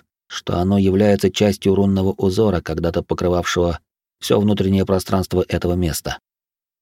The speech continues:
Сложный металлический орнамент, как будто вплавленный в поверхность пола.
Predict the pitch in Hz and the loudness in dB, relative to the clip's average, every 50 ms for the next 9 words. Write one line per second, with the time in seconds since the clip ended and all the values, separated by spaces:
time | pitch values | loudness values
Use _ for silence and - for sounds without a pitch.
0 | _ _ _ _ _ - - - - 123 110 104 104 101 98 95 - 92 92 95 | _ _ _ _ _ -10 -6 -2 -2 0 0 2 2 2 2 2 2 2 0 2
1 | - 98 95 - - - - 101 90 - 98 107 107 98 82 71 71 - - _ | 2 0 -2 0 -2 -2 -2 -2 -2 0 0 0 0 0 0 -2 -4 -8 -12 _
2 | _ _ _ _ _ _ - 87 87 90 98 101 101 - - 92 - - 98 98 | _ _ _ _ _ _ -4 -2 0 2 2 2 2 2 -2 -2 0 0 0 0
3 | 95 92 95 92 95 92 87 - 87 87 90 87 - - 90 82 - - - - | 2 2 2 2 0 0 -2 -2 -2 0 0 -2 -2 -4 -6 -6 -6 -8 -6 -4
4 | 85 76 69 60 - | -4 -4 -4 -6 -8